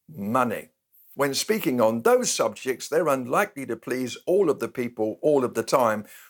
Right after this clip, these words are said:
which means they will take some heat. So call them down with some kindness, and when they tackle those controversial issues, they're demonstrating bravery, not bullishness. If they make a statement you disagree with,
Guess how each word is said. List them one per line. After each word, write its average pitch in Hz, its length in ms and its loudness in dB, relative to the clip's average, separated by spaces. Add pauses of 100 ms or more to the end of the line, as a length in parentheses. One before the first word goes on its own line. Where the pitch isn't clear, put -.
which - 260 -6
means 160 320 0
they 156 140 2
will 156 160 0
take 113 300 0
some 135 280 -6
heat. 170 380 -2 (320)
So 190 180 0
call 233 400 0
them 214 180 0
down 113 320 2
with 156 120 -4
some 180 220 -6 (100)
kindness, 226 800 0
and 143 200 0 (240)
when 254 240 4
they 190 160 4
tackle 175 440 -2
those 104 240 0
controversial 110 840 -2
issues, 110 460 -4 (340)
they're 196 200 4
demonstrating 139 800 0
bravery, 117 720 0
not 135 360 -4
bullishness. 117 720 -2 (420)
If - 120 -2
they 294 120 4
make 185 240 2
a 135 60 -2
statement 123 500 0
you 127 80 -4
disagree 107 560 -4
with, 139 260 -2